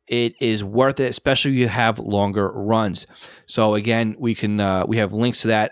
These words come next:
on the session notes as well. Number four, multicouplers. Now, in session number thirty-three of the podcast, I talked about why you should be using multicouplers and not a splitter. So I've been using a multicoupler on my station. I got a Stridsberg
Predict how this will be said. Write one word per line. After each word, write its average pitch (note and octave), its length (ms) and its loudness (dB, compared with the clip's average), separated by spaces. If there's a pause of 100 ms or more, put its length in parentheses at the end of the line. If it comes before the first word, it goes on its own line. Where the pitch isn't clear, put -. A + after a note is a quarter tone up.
on G2+ 220 -2
the F#2+ 60 -2
session - 320 -2
notes F#2+ 220 -2
as G2+ 260 -2
well. A#2+ 280 2 (400)
Number D3 220 2
four, D3+ 560 2
multicouplers. A#2+ 880 0
Now, G#2+ 140 0
in G2 60 -2
session C#3+ 320 0
number C3+ 100 2
thirty-three C3+ 880 0
of C3+ 100 -2
the G#2+ 60 -2
podcast, G#2 560 0
I A#2+ 60 -2
talked C3 220 0
about B2+ 240 0
why A2 280 0
you D3 100 0
should D#3 140 -6
be C3+ 80 0
using A#2+ 220 0
multicouplers A2+ 720 0 (100)
and G2+ 240 -2
not F#2+ 320 0
a F#2+ 160 -6
splitter. B2 600 -2 (580)
So A#2 300 0
I've C3+ 220 0
been C#3 100 2
using B2 400 0
a A2+ 160 0
multicoupler A2+ 580 0
on G#2 80 2
my G#2 140 0
station. A2 340 0
I G#2 80 0
got G#2 140 2
a G2 120 0 (360)
Stridsberg A#2 760 2